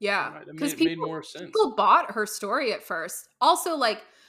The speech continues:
Speaker 1: I should say she may have gotten away with it if she wasn't a fucking psychopath, because I'll talk about how mentally ill she is, and, like, the fact that she wasn't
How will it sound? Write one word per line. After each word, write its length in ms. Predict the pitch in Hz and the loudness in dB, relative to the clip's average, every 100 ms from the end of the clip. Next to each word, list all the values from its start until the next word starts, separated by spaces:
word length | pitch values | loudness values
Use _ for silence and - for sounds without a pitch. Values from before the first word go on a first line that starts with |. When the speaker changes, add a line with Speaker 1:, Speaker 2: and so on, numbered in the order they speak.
| _ | _
Speaker 1:
I 100 | 240 | -6
should 240 | 262 302 - | -4 -6 -4
say 200 | 247 226 | -4 -2
she 180 | - | -6
may 160 | 233 233 | -4 -2
have 100 | 220 | 2
gotten 240 | 220 208 | 2 2
away 220 | 208 196 196 | 0 -4 -6
with 160 | 196 | -6
it 80 | 196 | -8
if 80 | 185 | -8
she 160 | - | -8
wasn't 320 | 208 196 190 190 | -8 -6 -6 -10
a 60 | |
fucking 580 | - - 190 180 202 180 | -12 -6 -6 -6 -10 -12
psychopath, 680 | - 185 185 175 170 170 - | -8 -8 -8 -12 -12 -12 -12
because 240 | 196 196 190 | -12 -10 -6
I'll 120 | 190 | -4
talk 280 | 208 190 208 | -2 -4 -4
about 260 | 196 170 | -8 -8
how 120 | 180 202 | -10 -10
mentally 480 | 196 185 214 190 | -10 -10 -10 -8
ill 120 | 180 180 | -8 -10
she 200 | - 208 | -8 -4
is, 220 | 214 208 | -4 -6
and, 100 | 196 | -8
like, 180 | 185 185 | -8 -8
the 80 | 196 | -2
fact 280 | 196 190 | -2 -2
that 100 | 208 | -6
she 160 | - 214 | -8 -6
wasn't 400 | 190 185 185 | -6 -6 -8